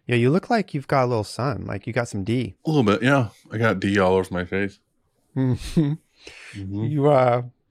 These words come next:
Speaker 1: you go on some hikes this weekend?
Speaker 2: No, I've just been outside.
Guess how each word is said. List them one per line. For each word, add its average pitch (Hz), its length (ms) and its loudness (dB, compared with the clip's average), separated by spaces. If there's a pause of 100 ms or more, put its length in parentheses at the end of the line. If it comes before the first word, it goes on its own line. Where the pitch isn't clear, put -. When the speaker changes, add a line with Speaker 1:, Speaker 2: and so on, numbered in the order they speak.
(140)
Speaker 1:
you 131 80 -8
go 131 100 2
on 120 100 2
some 117 160 -4
hikes 113 280 -2
this 131 120 -8
weekend? 151 420 -4 (1200)
Speaker 2:
No, 104 240 0
I've 85 120 -2
just 82 180 -10
been 90 140 -2
outside. 87 680 -2